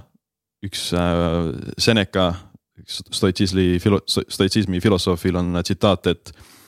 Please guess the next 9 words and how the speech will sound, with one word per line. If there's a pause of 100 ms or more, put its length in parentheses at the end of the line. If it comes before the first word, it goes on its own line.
(760)
õnn (1200)
või
vedamine (140)
on
see, (600)
kui,
äh,
ettevalmistamine
kohtub